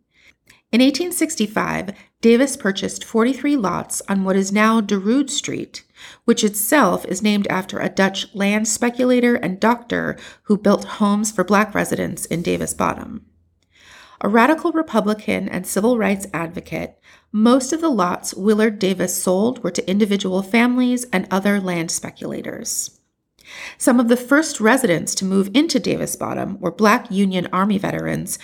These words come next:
from the United States Colored Troops. One of those veterans was Robert Elijah Hathaway, the father of famed Lexington sculptor Isaac Scott Hathaway. As a community, Davis Bottom stands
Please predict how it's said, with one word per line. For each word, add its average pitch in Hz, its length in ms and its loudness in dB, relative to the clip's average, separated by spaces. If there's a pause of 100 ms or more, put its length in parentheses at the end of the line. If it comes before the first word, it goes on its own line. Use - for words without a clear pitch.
(220)
from 190 200 0
the 190 60 2
United 185 420 2
States - 340 -2
Colored 226 380 0
Troops. - 600 -8 (680)
One 220 180 6
of 294 100 4
those 294 220 2
veterans 170 520 0
was 170 200 -6
Robert 190 360 0
Elijah 175 420 -4
Hathaway, 190 680 -4 (300)
the 185 80 4
father 220 340 2
of - 160 -4
famed 240 420 2
Lexington 220 500 -2
sculptor 180 600 -6 (140)
Isaac 190 340 -2
Scott 156 340 -6
Hathaway. - 600 -10 (1300)
As 320 160 4
a 427 60 0
community, 202 640 2
Davis 233 320 4
Bottom 233 300 2
stands 196 400 0